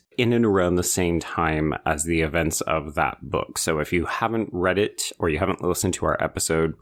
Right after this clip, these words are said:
please go back and check it out. But, uh, yeah, this brings back Kirsty Cotton. It's, yeah, running sort of parallel to The Scarlet Gospels. It's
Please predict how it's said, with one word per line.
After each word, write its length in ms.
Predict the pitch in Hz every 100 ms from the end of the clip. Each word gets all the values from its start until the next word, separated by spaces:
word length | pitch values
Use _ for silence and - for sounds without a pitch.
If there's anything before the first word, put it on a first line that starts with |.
| -
please 280 | 85 80
go 120 | 76 73
back 260 | 78 76 -
and 80 | 71
check 220 | - -
it 80 | 92
out. 340 | 120 - - - - - - - - _ -
But, 280 | 113 -
uh, 340 | 110 107 104 104 -
yeah, 300 | 98 160 107
this 500 | 76 95 104 - - _ -
brings 260 | 71 76
back 420 | - 87 95 - -
Kirsty 340 | - 85 -
Cotton. 960 | - - 127 131 127 131 127 123 123 120 - - - _ -
It's, 720 | 95 92 87 - - - - -
yeah, 200 | 101 120
running 320 | 82 92 101 98
sort 220 | - 82
of 80 | 71
parallel 440 | - 104 101 95
to 120 | -
The 100 | -
Scarlet 400 | - - 87 78
Gospels. 560 | 78 92 95 - 101 95 -
It's 200 | 104 101